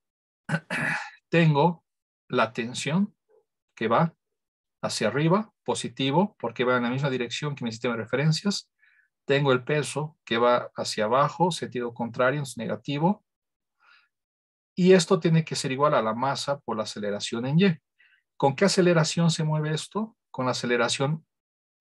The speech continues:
que, eh, que hemos puesto A, y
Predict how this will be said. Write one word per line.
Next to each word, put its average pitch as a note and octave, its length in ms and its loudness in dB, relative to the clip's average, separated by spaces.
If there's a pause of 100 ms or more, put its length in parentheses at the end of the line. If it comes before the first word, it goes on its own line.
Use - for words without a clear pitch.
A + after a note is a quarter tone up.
(460)
que, C3 400 -2
eh, A2 720 -6
que - 80 -4
hemos B2+ 220 -2
puesto D#3+ 440 0
A, F#3+ 240 2 (880)
y D3+ 220 -2